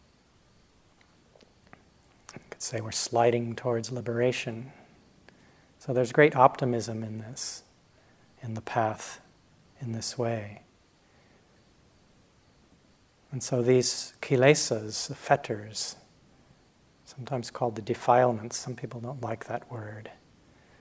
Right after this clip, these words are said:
so I, I'm, I'm not using it much. But these have the qu-, have the function of, of obscuring the mind's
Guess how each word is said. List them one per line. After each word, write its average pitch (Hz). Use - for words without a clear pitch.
so -
I, 110
I'm, 110
I'm 117
not 127
using 120
it 131
much. 110
But -
these 143
have 139
the 139
qu-, -
have 135
the 127
function 151
of, 117
of 123
obscuring 131
the 123
mind's 117